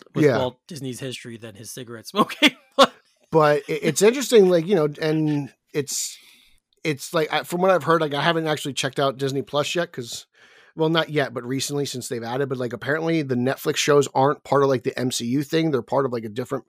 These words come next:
Speaker 2: like, uh, page or section of it. I, I haven't seen it personally, but I read that somewhere, so I thought that was interesting. Like, they're trying to keep it separate so maybe a kid doesn't stumble upon it.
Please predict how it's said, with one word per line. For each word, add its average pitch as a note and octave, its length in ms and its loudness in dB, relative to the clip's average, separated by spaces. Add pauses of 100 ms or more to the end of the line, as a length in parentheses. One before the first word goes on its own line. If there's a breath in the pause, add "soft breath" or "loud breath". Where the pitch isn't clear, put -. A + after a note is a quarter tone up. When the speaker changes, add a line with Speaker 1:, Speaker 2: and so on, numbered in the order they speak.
(480 loud breath)
Speaker 2:
like, A2+ 180 -2 (320)
uh, A2+ 240 -2 (120)
page C#3+ 400 -2
or A#2+ 60 -8
section C3+ 480 -2
of E3 100 0
it. F#3 200 0
I, B2+ 220 -2
I B2+ 120 0
haven't C#3 200 2
seen C#3+ 160 0
it C3+ 80 -4
personally, C3 280 -2
but A#2 100 -4
I A2 40 -4
read A2+ 220 -6
that B2+ 160 -6
somewhere, C#3+ 300 -2
so C3 140 -4
I A2+ 40 -2
thought A2 180 -6
that A2+ 160 -2
was A2+ 100 -2
interesting. B2 380 -2
Like, A2+ 180 -4 (340 loud breath)
they're C#3 120 6
trying C3+ 300 2
to C#3+ 40 2
keep D3+ 280 -4
it F3 100 -4
separate D3+ 400 2
so D3 80 -2
maybe B2+ 220 4
a A2+ 40 -2
kid B2+ 240 0
doesn't A#2+ 240 -2
stumble B2 360 0
upon B2 320 -2
it. E3 160 -2